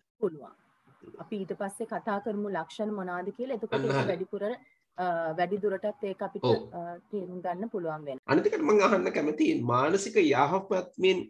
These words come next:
Speaker 2: යුක්ත පුද්ගලයෙකු සතු ලක්ෂණ. මම හිතන්නේ මේක තමයි අපි කතා කරන්න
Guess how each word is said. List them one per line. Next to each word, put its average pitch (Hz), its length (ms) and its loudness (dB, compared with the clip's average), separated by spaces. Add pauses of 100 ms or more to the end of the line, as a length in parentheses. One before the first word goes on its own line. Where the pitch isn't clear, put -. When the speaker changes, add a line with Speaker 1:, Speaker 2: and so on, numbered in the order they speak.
(160)
Speaker 2:
යුක්ත 147 500 2
පුද්ගලයෙකු 170 720 4
සතු 160 320 0
ලක්ෂණ. 120 560 4
මම 117 160 2
හිතන්නේ 135 260 4
මේක 131 160 4
තමයි 135 220 0
අපි 123 160 -2 (280)
කතා 135 260 4
කරන්න 131 340 2